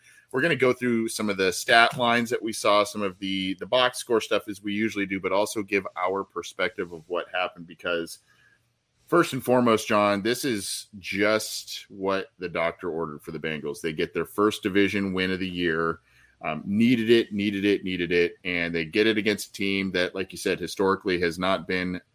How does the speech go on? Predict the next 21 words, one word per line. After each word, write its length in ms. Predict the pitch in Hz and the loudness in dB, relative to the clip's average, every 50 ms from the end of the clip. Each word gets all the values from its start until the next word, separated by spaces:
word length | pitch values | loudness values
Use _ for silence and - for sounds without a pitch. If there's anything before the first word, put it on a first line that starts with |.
| _ - | _ -2
uh, 260 | 85 85 85 80 78 - - - - | 2 2 2 2 0 -2 -6 -6 2
<laughs> 100 | - 143 135 - _ _ _ _ - | 2 2 2 0 _ _ _ _ 0
a 80 | 123 | 2
rivalry 460 | 113 110 110 113 107 110 113 113 113 110 | 6 8 8 8 8 6 6 6 6 6
that 100 | 107 104 | 4 4
has 120 | 104 - | 2 -2
been 180 | - 104 98 - | -2 -4 -4 -2
kind 340 | - 107 95 98 98 98 | -2 0 0 0 0 -2
to 100 | 95 104 | -2 -2
them. 220 | 95 95 95 98 101 | -2 0 0 0 -2
And 100 | 98 101 | -2 -2
then 140 | 101 101 101 | -2 0 2
now, 460 | 107 113 120 - 113 104 104 104 101 | 4 6 6 6 6 6 4 4 4
here 160 | 123 107 104 | 2 2 2
we 100 | 101 107 | 2 2
go, 500 | 101 117 123 120 113 107 104 104 101 - _ _ _ _ _ _ _ _ _ | 4 8 8 8 8 8 6 4 2 -2 _ _ _ _ _ _ _ _ _
the 640 | - 110 107 104 104 101 101 101 101 101 101 104 104 95 104 | -4 -2 0 0 2 2 2 2 2 2 2 0 0 0 0
Bengals 540 | 107 107 107 104 107 107 104 101 101 - - - | 2 2 2 2 2 2 2 2 0 -4 -6 -6
are, 600 | 101 101 98 95 95 95 98 98 95 95 95 92 _ _ _ - _ - | -4 0 2 2 2 2 2 0 0 -2 -4 -6 _ _ _ -20 _ -8
you 100 | 123 110 | -4 -2
know 240 | 98 90 87 87 | 0 0 -2 -4